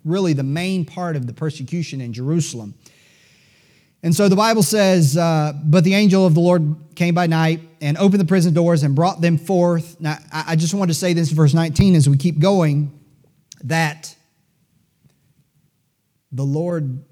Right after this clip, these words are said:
doesn't always open the prison doors. Many, many faithful people like Peter, like John, like the apostles,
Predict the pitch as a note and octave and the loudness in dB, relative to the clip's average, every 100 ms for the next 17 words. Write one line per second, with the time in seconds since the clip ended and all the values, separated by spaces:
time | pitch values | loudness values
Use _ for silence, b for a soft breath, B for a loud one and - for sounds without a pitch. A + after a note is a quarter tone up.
0 | B2+ C#3 D3 C#3+ C3+ C#3 C#3+ B2+ A#2 A2 | -8 -4 -4 -4 -8 -8 -8 -8 -10 -14
1 | C3 B2+ A#2+ G#2+ B2+ A#2+ G2+ F2+ C#2+ G#2 | -12 -10 -12 -14 -12 -12 -12 -16 -20 -20
2 | - _ _ _ _ _ _ _ _ _ | -20 _ _ _ _ _ _ _ _ _
3 | _ _ _ _ _ _ _ _ _ _ | _ _ _ _ _ _ _ _ _ _
4 | _ _ _ _ A#2+ C3+ F3 G3 G3+ G3 | _ _ _ _ -6 -2 0 0 -2 -2
5 | F3 F3 F3 E3 - D#3 D#3 D3+ D3+ C#3 | -2 -2 -4 -6 -8 -8 -6 -6 -8 -8
6 | C#3+ B2 A2+ A2 A2 - A2+ A2+ C#3+ D3 | -6 -8 -10 -16 -16 -16 -14 -8 -8 -8
7 | - _ - A#2 G2+ F#2+ - _ _ _ | -14 _ -8 -8 -10 -18 -20 _ _ _
8 | _ G#2+ B2+ C#3+ C3 A2 A#2+ A2+ G#2+ A2+ | _ -12 -10 -8 -8 -8 -8 -10 -12 -10
9 | B2+ B2 B2 - B2+ B2 - G#2 G2+ - | -10 -10 -14 -12 -12 -12 -14 -18 -20 -20